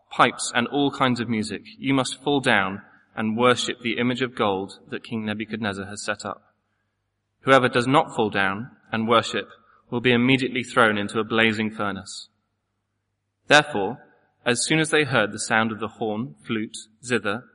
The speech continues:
lyre, harp, and all kinds of music, all the peoples, nations, and men of every language fell down and worshipped the image of gold that King Nebuchadnezzar had set up.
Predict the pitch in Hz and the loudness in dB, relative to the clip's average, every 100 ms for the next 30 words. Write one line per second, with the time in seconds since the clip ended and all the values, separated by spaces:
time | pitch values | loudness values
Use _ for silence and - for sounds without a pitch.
0 | _ 117 110 98 127 - - _ - 120 | _ 2 2 2 -2 -10 -20 _ -2 0
1 | 120 - 117 131 151 - 151 113 104 98 | 0 -2 -4 -4 -4 0 0 0 -6 -8
2 | 101 107 _ _ _ _ _ _ - 147 | -8 -10 _ _ _ _ _ _ -4 -2
3 | 156 151 147 120 110 110 - 131 127 - | -2 -4 -4 -2 -2 -4 -4 -2 -2 -2
4 | 131 127 120 113 98 98 117 120 127 110 | -6 -4 -2 0 -2 -4 -4 -2 -2 0
5 | 98 98 - - 139 120 104 95 101 _ | -2 -6 -12 -2 -2 0 -2 -4 -10 _
6 | _ _ _ - 107 110 117 - 117 123 | _ _ _ -12 -4 0 0 0 -4 -6
7 | 113 110 110 - 101 95 104 - 107 104 | -6 -6 -8 -6 -6 -6 -12 -12 -10 -8
8 | 101 107 104 101 95 98 101 - 98 - | -8 -12 -12 -10 -10 -10 -12 -14 -12 -14